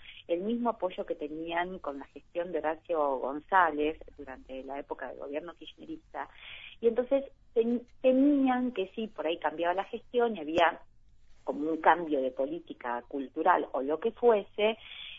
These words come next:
este, esto, este manual gigante que iba creciendo, digamos así, este, como, como un, como un monstruo, este, no pudiera ser publicado. Entonces Laura era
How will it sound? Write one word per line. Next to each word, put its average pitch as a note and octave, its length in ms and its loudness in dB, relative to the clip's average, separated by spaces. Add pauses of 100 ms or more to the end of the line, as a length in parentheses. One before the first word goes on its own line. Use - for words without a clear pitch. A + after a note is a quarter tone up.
este, - 480 0
esto, G3+ 300 0
este F#3+ 240 -2
manual F#3 400 -2 (100)
gigante G3+ 500 0
que - 100 -16
iba E3+ 140 0
creciendo, F3 600 -6
digamos D3+ 380 -4
así, D#3+ 300 -6
este, D#3+ 220 -6
como, C3+ 220 -14
como C3 240 -12
un, D3 220 -10
como C#3 220 -10
un E3+ 120 -12
monstruo, F3+ 720 0
este, - 220 -18
no D#3+ 120 -10
pudiera E3 340 -2
ser E3+ 180 -6
publicado. C3+ 520 -10
Entonces A3 340 -10
Laura B3+ 360 0
era B3 240 4